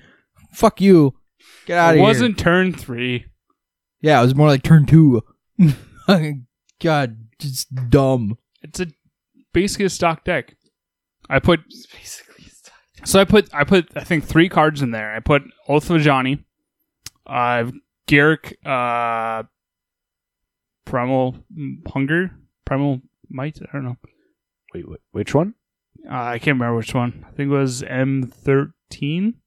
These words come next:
Speaker 2: M fifteen.
Speaker 3: Oh yeah, that Garruk.
Speaker 2: And then I have Mirai's Wake in there. Those are the three additions I put to that whole deck. Everything else is pre-con.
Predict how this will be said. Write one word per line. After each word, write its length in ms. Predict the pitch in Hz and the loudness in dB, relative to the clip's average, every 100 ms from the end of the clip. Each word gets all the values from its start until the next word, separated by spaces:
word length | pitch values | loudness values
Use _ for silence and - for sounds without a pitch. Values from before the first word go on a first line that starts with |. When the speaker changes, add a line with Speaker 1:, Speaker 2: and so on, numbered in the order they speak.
| _ _ 147 | _ _ -14
Speaker 2:
M 60 | |
fifteen. 480 | - 139 - 117 113 _ _ | -8 -6 -6 -8 -10 _ _
Speaker 3:
Oh 320 | 131 113 107 | 0 2 2
yeah, 260 | 95 90 87 | 0 -2 -4
that 280 | 82 80 80 | -8 -10 -14
Garruk. 500 | 80 73 78 - - _ _ _ _ _ _ _ _ | -16 -16 -18 -20 -20 _ _ _ _ _ _ _ _
Speaker 2:
And 240 | 135 135 | 0 4
then 240 | 135 131 135 | 4 4 2
I 160 | 127 123 | 0 0
have 380 | 127 127 123 | 0 0 -2
Mirai's 460 | 127 120 123 123 113 | -2 0 0 0 -4
Wake 240 | 113 117 | -8 -10
in 80 | - | -14
there. 240 | - - - _ _ _ _ _ _ _ _ _ _ _ _ _ _ - | -20 -20 -20 _ _ _ _ _ _ _ _ _ _ _ _ _ _ 0
Those 200 | 147 160 | 2 2
are 100 | 147 | -2
the 40 | |
three 320 | - 143 160 | -2 0 0
additions 380 | 147 147 - 131 | 2 0 2 0
I 80 | 123 | 2
put 200 | 147 135 | 0 -2
to 60 | 127 | -4
that 160 | 117 | -4
whole 180 | 117 123 | -2 -4
deck. 340 | 113 113 - - _ _ _ | -4 -12 -16 -20 _ _ _
Everything 240 | 139 135 131 | -2 0 0
else 260 | 131 - | -2 -4
is 80 | 113 | -8
pre-con. 580 | - 123 117 110 104 | -8 -8 -8 -14 -16